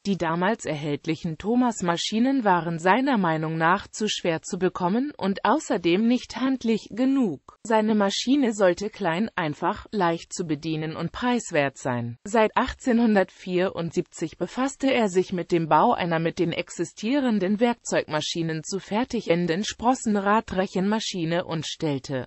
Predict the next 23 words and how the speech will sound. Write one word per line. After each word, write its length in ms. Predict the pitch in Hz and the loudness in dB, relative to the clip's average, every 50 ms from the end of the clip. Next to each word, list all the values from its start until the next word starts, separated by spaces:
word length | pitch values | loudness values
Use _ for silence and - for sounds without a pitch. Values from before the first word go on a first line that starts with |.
| - | -4
wahrscheinlich 800 | - 208 208 208 - - 226 240 285 294 269 220 175 180 - - - | 0 2 2 2 2 0 0 0 2 2 2 2 2 0 0 -2 -4
achtzehnhundertsechsundsiebzig, 1700 | 170 - - - - 175 165 170 160 160 156 156 - - 190 240 - - - 240 208 196 170 165 165 143 - _ - - 247 247 - - | -4 -4 -6 -8 -8 -6 -4 -2 0 -2 -2 -2 -2 -4 -4 -4 -4 -6 -2 0 0 0 0 -2 -4 -6 -8 _ -2 0 0 0 0 -2
die 140 | - 180 - | -4 -4 0
erste 400 | - 185 226 247 - - - 262 | 2 2 2 2 0 -2 0 0
Maschine 300 | 233 190 175 180 - - 196 185 180 143 | 2 2 2 0 0 0 2 2 2 0
fertig. 180 | - - 165 143 139 - - 147 135 127 - - - _ _ | -2 -4 -4 -4 -4 -4 -6 -6 -8 -8 -8 -14 -20 _ _
Am 220 | - 202 208 196 196 | 0 2 2 2 2
neunzehnten 680 | 196 202 233 285 294 - 320 302 302 - 226 196 165 160 | 2 4 2 2 2 0 -2 -2 -2 -2 -2 -2 0 0
November 560 | 165 156 156 165 151 160 165 165 156 - - | 0 0 2 0 0 0 0 0 0 2 2
achtzehnhundertachtundsiebzig 1700 | 165 165 - - - 196 180 180 185 170 170 165 - - 208 254 - - - 277 240 208 - 220 247 - _ - 226 247 226 - - | 0 -2 -4 -8 -6 -4 -4 -2 0 0 0 0 0 0 -2 -2 -2 -4 -4 -4 -4 -2 -2 -4 -4 -4 _ -2 -2 -2 -2 -2 -2
erhielt 420 | - 180 185 - - 185 175 - | -2 -2 0 0 0 0 0 0
der 100 | - 160 | -2 -2
Geschäftspartner 920 | 160 165 165 - - 233 302 - - - - - 180 165 - - 165 160 | -2 -2 -4 -2 -2 -2 -4 -4 -8 -10 -2 2 2 2 2 2 -2 -4
von 220 | 165 - 185 165 160 | -2 -2 -4 -4 -2
Odhner, 500 | - - 151 156 - 160 165 165 208 214 - | -2 -2 -4 -2 -2 -2 -2 -2 -2 -2 -2
ein 220 | 202 185 180 170 | -4 -4 -2 -2
gewisser 400 | 185 175 160 214 247 - 320 262 | -4 -2 -2 -2 -2 -2 -2 -4
Königsberg, 800 | - - 240 247 208 175 143 - - - 156 151 139 123 - - _ - - _ | -2 -2 0 0 0 0 -2 -4 -4 -2 -2 0 0 -2 -4 -6 _ -20 -16 _
das 200 | - 196 196 - | 0 2 2 2
deutsche 420 | - 180 175 196 233 - - - 262 | 2 2 2 2 2 0 -2 -2 -2
Patent 480 | - 180 156 - - 190 175 165 - - | -2 -4 -6 -6 -6 -6 -6 -6 -6 -4
Nummer 280 | 170 170 160 170 190 202 | -4 -2 0 0 -2 -2
siebentausenddreihundertdreiundneunzig. 2500 | 185 190 180 170 175 175 - 175 185 175 175 170 185 202 180 - 185 180 202 240 254 208 190 175 175 175 175 - - 165 165 190 254 262 - - 175 156 - 180 185 175 156 - - 143 127 120 - - _ | -2 -4 -4 -4 -6 -6 -6 -2 -2 -2 0 0 -2 -4 -4 -4 -4 -2 0 0 0 0 0 2 2 2 0 0 0 -2 0 0 0 0 -2 -4 -6 -2 -2 0 0 0 -2 -4 -6 -6 -6 -6 -10 -14 _